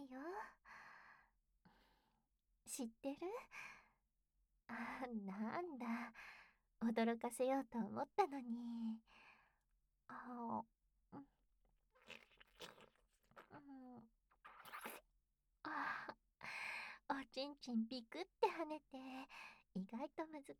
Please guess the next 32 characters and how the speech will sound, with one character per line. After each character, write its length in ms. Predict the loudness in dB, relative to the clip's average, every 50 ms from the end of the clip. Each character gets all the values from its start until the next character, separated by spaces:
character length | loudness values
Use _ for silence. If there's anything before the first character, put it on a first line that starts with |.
| -2 -2 -2 -2 0
い 140 | 2 2 0 0 -4
な。 580 | -8 -8 -6 -4 -4 -4 -4 -6 -8 -10 -12 -14 -16 -14 -14 -14 -16 -18 -20 -20 _ _ _ _ _ -4
<laughs> 380 | -4 -4 -4 -8 -12 -18 -20 -20 _ _ _ _ _ -6 -4 -2 -2 -2 -2 -4 -6 -10 -16 _ _ _
慣 320 | -12 -10 -6 -4 -2 0 2
れ 140 | 2 4 4
る 120 | 4 4 4
ま 140 | 2 -2 -2
で、 320 | -2 -2 -2 -2 -4 -4 -8 -12 -14 -14 -16 -18 -20 _ _ 0
ち 100 | 0 0
ょ 20 |
っ 40 | 0
と 120 | 0 -2 -2
我 200 | 0 0 0 0
慢 180 | 0 -2 -2 -6
し 100 | -12 -6
て 140 | -4 -2 -2
ね。 420 | 0 0 0 0 0 -2 -4 -4 -8 -14 -18 -18 -20 -20 -20 _ _ _ _ -12 -10 -10 -10 -8 -6 -4 -2
ご 80 | -2 -2
め 280 | -2 -2 -2 -2 -2 -2
ん、 60 | -4
ご 120 | -6 -8
め 200 | -8 -6 -6 -6
ん。 180 | -6 -6 -8 -8 -8 -8 -6 -6 -6 -8 -8 -10 -12 -16 -20 _ _ _ -8
う 60 | -8
ん。 520 | -8 -6 -6 -8 -8 -8 -8 -10 -10 -12 -14 _ -20 -18 -10 -8 -6 -6 -6 -8 -14 -12 -10 -10 -10 _ _ _ _ _ _ _ _
あ、 520 | -6 -6 -4 -6 -8 -10 -10 -10 -10 -8 -4 -2
お 120 | 0 0
っ 40 | -2 -4 _ _ -6
き 140 | -6 -6 -4
く 100 | -4 -4
な 60 | -4 -4 -4 -4 -4 -4 -6 -8 -12 -14 -8 -4
れ。 80 | -2